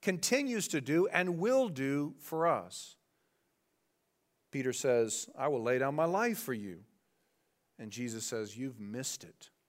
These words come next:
Your boldness won't even last through the night." You know, we've talked about this before, but I think if there's one virtue that is universally praised in the Western world, at least, it's,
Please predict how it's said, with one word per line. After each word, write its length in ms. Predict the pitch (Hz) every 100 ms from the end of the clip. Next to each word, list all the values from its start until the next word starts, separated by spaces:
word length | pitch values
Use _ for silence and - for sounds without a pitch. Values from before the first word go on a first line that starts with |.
| _ _ _ _ _ _ _ _ _ _ _ _ _ _
Your 220 | 110 143
boldness 680 | 127 135 143 156 160 160 123
won't 360 | 127 143 147
even 340 | 131 131 131 127
last 640 | 113 113 113 113 - - - _
through 240 | - 110 110
the 80 |
night." 420 | 101 87 82 - _ _ _ _ _ _ _ _ _ _ _ _ _ _ _ _ _
You 60 | 127
know, 80 | 120
we've 100 | 113
talked 280 | 147 135 135
about 260 | 113 107
this 160 | 110 -
before, 520 | 113 - 127 123 107
but 180 | 104 104 _ _ _
I 40 | 110
think 160 | 131
if 40 | 110
there's 200 | 110 113
one 400 | 123 135 135 123 - - - _ -
virtue 640 | 101 139 147 143 127 120 117
that 160 | 117
is 180 | 117 107
universally 680 | 131 143 123 135 131 120 113
praised 500 | - 135 131 123 123
in 80 | 113
the 60 |
Western 520 | 110 139 - 127 107
world, 340 | 104 101 107 127
at 80 | 113
least, 460 | 104 110 139 -
it's, 340 | 107 - -